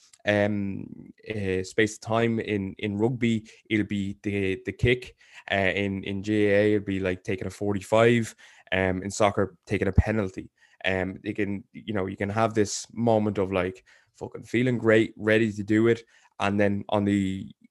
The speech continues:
if, if you push it too far, if you're, if you are Icarus, you fly too close to the sun, um, you, you come crashing down, and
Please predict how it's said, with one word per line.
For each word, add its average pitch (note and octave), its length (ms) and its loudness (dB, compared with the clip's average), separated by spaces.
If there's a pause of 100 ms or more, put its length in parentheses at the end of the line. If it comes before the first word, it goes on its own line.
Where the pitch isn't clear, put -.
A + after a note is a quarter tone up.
(200)
if, A2 300 0
if A#2 220 0
you A2+ 120 2
push A#2 420 2
it G#2 140 -4
too A2 220 -4
far, G2 380 2
if F#2+ 180 -6
you're, F#2 260 0
if - 220 -12
you G2 100 2
are G#2+ 200 8
Icarus, G2+ 540 -2
you G2 60 -10
fly G2 240 0
too G2+ 220 -6
close G2+ 340 -4
to - 80 -16
the F#2 100 -8
sun, G#2 340 0 (420)
um, F#2 400 2 (200)
you, G2+ 220 -2
you F#2+ 220 -6
come F#2+ 240 -6
crashing F#2+ 500 -4
down, F#2 480 -2
and F#2 420 -8